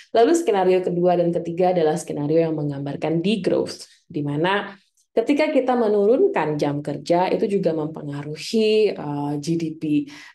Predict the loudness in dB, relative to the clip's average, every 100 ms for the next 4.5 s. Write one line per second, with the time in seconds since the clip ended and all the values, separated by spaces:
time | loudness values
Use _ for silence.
0 | -10 -2 0 0 0 -4 -4 -6 -6 -4
1 | 0 2 0 0 -4 -6 -12 -10 -8 -8
2 | -8 -6 -4 -4 -6 -8 -12 -8 -8 -6
3 | -6 -4 -6 -4 -4 -6 -8 -10 -10 -6
4 | -6 -6 -10 -12 -14